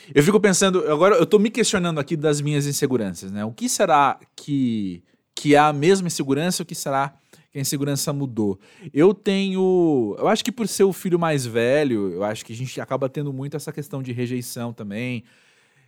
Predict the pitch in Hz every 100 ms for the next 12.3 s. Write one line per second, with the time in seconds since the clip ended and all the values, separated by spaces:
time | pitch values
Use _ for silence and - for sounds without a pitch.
0 | _ _ _ - 123 135 135 135 127 117
1 | 107 113 123 127 127 123 123 131 135 123
2 | 113 92 92 90 87 - 92 87 _ -
3 | 165 147 156 147 147 156 135 131 135 123
4 | 123 139 135 139 135 123 120 127 120 98
5 | 120 123 127 120 123 131 131 135 127 110
6 | 107 131 131 143 - 156 151 160 - _
7 | _ _ _ _ - 147 139 135 131 -
8 | 127 - 117 113 107 180 226 196 120 107
9 | 123 117 120 117 107 101 156 131 127 120
10 | 214 214 147 139 139 - 147 151 165 160
11 | 139 143 147 - 147 139 151 165 127 143
12 | 107 107